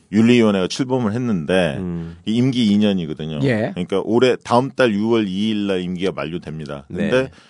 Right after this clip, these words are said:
Speaker 1: 이월 팔 일 날 전당대회가 끝나고 이월 구 일 날
Speaker 2: 음.
Speaker 1: 어, 당직자들이 보고를 올려요.
Speaker 2: 음.
Speaker 1: 지도부에.
Speaker 3: 예.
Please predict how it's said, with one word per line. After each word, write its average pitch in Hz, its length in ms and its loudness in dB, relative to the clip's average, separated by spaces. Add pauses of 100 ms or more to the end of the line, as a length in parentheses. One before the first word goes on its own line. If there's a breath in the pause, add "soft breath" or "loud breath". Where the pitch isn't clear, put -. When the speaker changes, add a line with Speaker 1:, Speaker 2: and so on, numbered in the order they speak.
(160 soft breath)
Speaker 1:
이월 131 280 4
팔 156 180 -4
일 151 160 0
날 139 120 0
전당대회가 113 560 0
끝나고 131 540 -2
이월 123 380 2
구 - 240 -4
일 110 200 2
날 98 340 2
Speaker 2:
음. 85 260 -14 (320)
Speaker 1:
어, 85 300 -4
당직자들이 110 1400 2 (380)
보고를 127 320 2
올려요. 101 480 4 (180)
Speaker 2:
음. 95 80 -16
Speaker 1:
지도부에. 104 600 0 (100)
Speaker 3:
예. 113 260 0